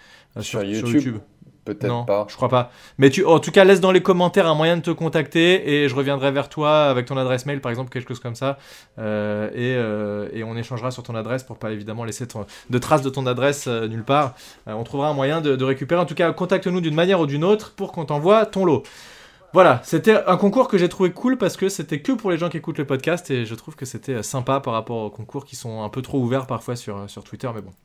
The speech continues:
Speaker 2: Ouais.
Speaker 1: Voilà,
Speaker 2: Ah
Speaker 1: bon,
Speaker 2: non, félicitations,
Speaker 1: revenons
Speaker 2: Mehdi.
Speaker 1: sur, ouais, félicitations à Mehdi et félicitations à tous ceux qui ont participé. D'ailleurs, tout le monde avait la bonne réponse, évidemment, c'était pas trop compliqué d'aller trouver sur Internet, mais, euh, certains l'avaient de tête aussi, je pense, donc, euh, donc bravo à eux.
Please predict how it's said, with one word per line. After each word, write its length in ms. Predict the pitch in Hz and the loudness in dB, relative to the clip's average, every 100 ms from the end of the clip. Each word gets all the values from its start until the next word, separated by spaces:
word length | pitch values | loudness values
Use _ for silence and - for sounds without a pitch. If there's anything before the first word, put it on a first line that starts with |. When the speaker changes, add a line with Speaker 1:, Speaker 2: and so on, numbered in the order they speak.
| - 101 | -16 -12
Speaker 2:
Ouais. 80 | 95 - - | -12 -14 0
Speaker 1:
Voilà, 260 | 165 156 110 | 4 4 4
Speaker 2:
Ah 100 | 131 | 8
Speaker 1:
bon, 60 | 202 | 10
Speaker 2:
non, 140 | 226 | 10
félicitations, 360 | - 127 - 185 | 6 0 6 8
Speaker 1:
revenons 220 | 226 269 | 8 6
Speaker 2:
Mehdi. 120 | 208 | 2
Speaker 1:
sur, 240 | 185 180 - _ _ _ _ - - - | 0 -2 -4 _ _ _ _ -20 -20 -6
ouais, 200 | 143 139 | -2 -2
félicitations 500 | - 135 123 143 170 | -2 -6 -4 -6 -4
à 60 | 151 | -4
Mehdi 520 | 131 127 160 190 175 - | -4 -2 -2 -2 -6 -6
et 80 | 143 | -4
félicitations 460 | 135 170 170 - 175 | -2 -2 -2 -2 -4
à 40 | |
tous 100 | 151 | -4
ceux 120 | 165 | -10
qui 80 | 151 | -8
ont 40 | |
participé. 400 | 139 127 - 135 | -6 -6 -6 -2
D'ailleurs, 220 | 143 127 127 | 0 -2 -4
tout 100 | 139 | -6
le 60 | |
monde 100 | 135 | -4
avait 140 | 123 117 | -2 -2
la 100 | 117 | -4
bonne 120 | 113 | -6
réponse, 340 | 110 139 127 | -8 -8 -10
évidemment, 340 | 113 107 107 123 | -10 -8 -8 -8
c'était 240 | 123 107 | -10 -12
pas 120 | 107 | -12
trop 120 | 110 110 | -12 -12
compliqué 360 | 113 120 139 | -12 -8 -4
d'aller 180 | 117 107 | -2 -4
trouver 280 | - 113 120 | -4 -8 -8
sur 180 | - 107 | -8 -10
Internet, 400 | 104 107 143 131 | -8 -8 -8 -6
mais, 120 | 107 | -8
euh, 60 | 98 - - _ | -8 -14 -20 _
certains 320 | - 123 160 | -8 -6 -2
l'avaient 180 | 143 139 | 2 2
de 100 | 139 | 2
tête 240 | 143 135 | 0 -2
aussi, 200 | 123 139 | -4 -10
je 80 | 123 | -8
pense, 180 | 131 127 | -8 -8
donc, 220 | 110 110 | -10 -10
euh, 80 | 98 | -10
donc 180 | 104 | -12
bravo 220 | 104 123 131 | -10 -8 -8
à 40 | |
eux. 100 | 92 | -10